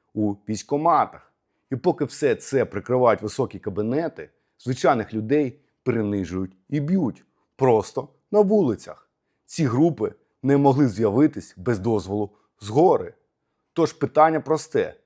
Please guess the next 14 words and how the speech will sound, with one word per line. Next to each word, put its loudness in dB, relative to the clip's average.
Сирський, -6
Шаповалов, 2
Клименко, -2
ви -2
справді 4
не -2
знаєте, -2
що -6
на 2
ваших 2
очах 2
формується 0
тіньова 2
армія 4